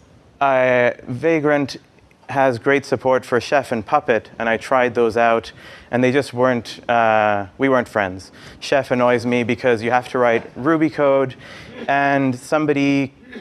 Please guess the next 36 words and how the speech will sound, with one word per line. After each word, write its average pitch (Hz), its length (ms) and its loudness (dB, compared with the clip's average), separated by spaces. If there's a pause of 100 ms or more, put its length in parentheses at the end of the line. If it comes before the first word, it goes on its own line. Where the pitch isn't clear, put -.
you 147 140 0
don't 156 180 0
necessarily 139 540 0
know 127 380 0
that 120 400 0
everything's 123 460 -2
idempotent, 113 720 -2
that, - 280 -4
uh, 104 460 4 (220)
the 117 60 -10
person 127 320 -2
who's 110 180 -4
writing 117 320 2
all 113 120 2
these 110 160 -2
modules 110 440 0
isn't 117 180 -2
just 110 180 -4
gonna 113 180 -2
remove 107 340 -4
stuff, 110 440 -2 (360)
delete, 110 420 -2 (140)
star, 104 580 0
or 98 220 -6
anything 107 340 -4
like 98 180 -2
that. 127 280 0
So 123 100 -2
I 120 100 2
didn't 131 220 0
like 117 360 -2
that 113 180 2
aspect 139 420 -2
of 117 80 -6
Chef, 117 420 -2 (500)
and 117 600 0